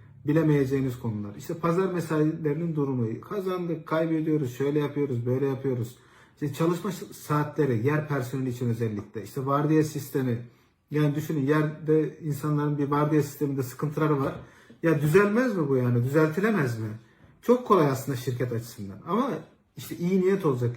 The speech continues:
İnsan olduğunun, orada çalışanların insan olduğunu kabul edeceksiniz. Veya, e, değer vereceksiniz oradaki insanlara. Böyle üstten elitist bir bakış, aşağılayıcı bir bakış ve bunu sendikayla yapmak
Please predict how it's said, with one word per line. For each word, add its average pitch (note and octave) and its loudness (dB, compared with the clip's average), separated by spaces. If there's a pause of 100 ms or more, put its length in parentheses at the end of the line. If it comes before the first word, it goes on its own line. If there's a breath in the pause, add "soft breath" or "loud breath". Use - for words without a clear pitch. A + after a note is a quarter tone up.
İnsan E3+ 2
olduğunun, E3 0 (360 loud breath)
orada E3 4
çalışanların D#3+ 0
insan D#3+ -2
olduğunu D3 0
kabul B2 2
edeceksiniz. - -8
Veya, C#3 -2 (380 loud breath)
e, B2 0
değer F#3+ 8
vereceksiniz A#2 2
oradaki A#2 -2
insanlara. A2+ -6
Böyle D3 2
üstten D3 -4
elitist D3 -2
bir C#3 -6
bakış, B2+ -4 (280 soft breath)
aşağılayıcı C#3 -2
bir C3 -2
bakış C3 -4
ve C3 0
bunu D3 0 (240 loud breath)
sendikayla D3+ 2
yapmak C3 -4